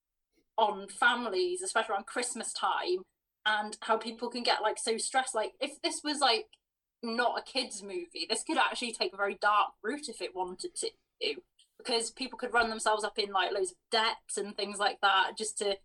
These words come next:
get, you know, the perfect Christmas toy. And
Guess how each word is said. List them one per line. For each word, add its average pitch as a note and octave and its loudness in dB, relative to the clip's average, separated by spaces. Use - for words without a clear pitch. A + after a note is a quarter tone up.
get, A3+ 2
you G#3 -6
know, F#3+ 0
the - -8
perfect A3 0
Christmas B3 -4
toy. E3+ 0
And A3 0